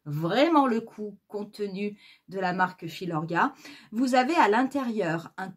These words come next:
contour des yeux trois en un, vous avez un masque lissant illuminateur, vous avez le sérum ultra liftant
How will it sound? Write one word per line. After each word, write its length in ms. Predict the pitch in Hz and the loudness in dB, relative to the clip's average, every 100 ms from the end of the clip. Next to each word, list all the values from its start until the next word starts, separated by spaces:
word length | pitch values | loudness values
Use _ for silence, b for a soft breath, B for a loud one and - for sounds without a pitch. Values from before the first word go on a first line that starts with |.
| _ | _
contour 500 | 320 302 - 311 294 | -6 -6 -2 -2 0
des 340 | 233 240 214 | 0 -2 0
yeux 280 | 247 240 - _ | -2 -2 -6 _
trois 440 | - - 208 208 214 | -20 -8 -2 0 2
en 160 | 220 | 2
un, 200 | 208 254 302 | 4 2 2
vous 360 | 226 240 277 262 | -4 -2 0 2
avez 420 | 240 208 208 208 | 0 4 2 2
un 140 | 165 | -6
masque 500 | 180 208 269 262 - - | 0 4 2 0 -8 -10
lissant 600 | 208 220 233 - 233 226 _ | -4 -4 -4 -2 -2 -2 _
illuminateur, 840 | 247 254 233 220 190 175 208 208 240 | -2 2 4 2 -2 -4 -2 -2 -2
vous 160 | 220 185 | -4 -4
avez 220 | 180 180 | -4 -2
le 120 | 170 | -2
sérum 720 | 160 - - 294 269 262 233 - _ | -4 -6 2 2 4 4 2 -2 _
ultra 580 | 277 277 - - 262 - | 4 4 2 0 0 0
liftant 580 | 202 202 208 - 196 | -10 -10 -10 -8 -4